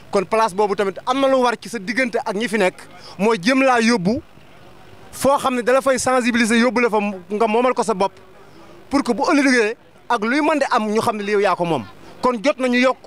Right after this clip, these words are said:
secteur boobu ngay wax, yaatal ko, wutal ñu ay atelier, wutal ñu ay place, donte dañuy génn suñu tuut di ko ci def, ba bu ëllëgee kenn duñu fekk naan nu jógal,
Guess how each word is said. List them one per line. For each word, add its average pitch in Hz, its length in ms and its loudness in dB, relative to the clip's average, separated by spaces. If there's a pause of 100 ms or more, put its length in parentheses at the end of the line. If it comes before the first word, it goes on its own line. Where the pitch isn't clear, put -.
secteur 240 360 -4
boobu 208 200 0
ngay 202 140 2
wax, 156 160 -2 (500)
yaatal 233 420 0
ko, 214 220 -2 (360)
wutal 262 300 2
ñu 262 100 2
ay 247 180 0
atelier, 240 440 2 (100)
wutal 240 240 -2
ñu 247 140 -2
ay 233 140 2
place, 226 500 -2
donte 185 260 -2
dañuy 247 300 -4
génn 240 160 0
suñu 233 220 -2
tuut 226 180 -8
di 220 80 -4
ko 233 100 0
ci 214 80 -2
def, 196 140 2 (380)
ba 214 80 2
bu 247 80 -4 (100)
ëllëgee 220 320 0
kenn 269 180 0
duñu 254 140 -2
fekk 220 240 -2
naan 202 180 -2
nu 190 100 -2
jógal, 156 260 0